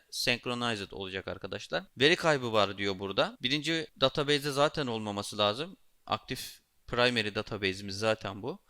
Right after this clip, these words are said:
Ama ikinciye kopyalar asenkron olarak gittiği için milisaniye bazında da olsa bir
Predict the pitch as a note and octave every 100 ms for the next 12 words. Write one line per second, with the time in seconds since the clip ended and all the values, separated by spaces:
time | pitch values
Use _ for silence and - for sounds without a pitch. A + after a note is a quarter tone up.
0 | _ - B2+ C3+ C3+ - C#3 B2 D3+ -
1 | C#3 - C3 C3+ - - B2 - D3+ C#3+
2 | B2+ A2+ G#2 G2+ - A2+ - A2 - E3
3 | F#3 _ _ _ A2 A2 B2 - B2+ B2
4 | C#3 C3 A2+ G2+ G2+ G2 G2+ G2 - C3
5 | C3 -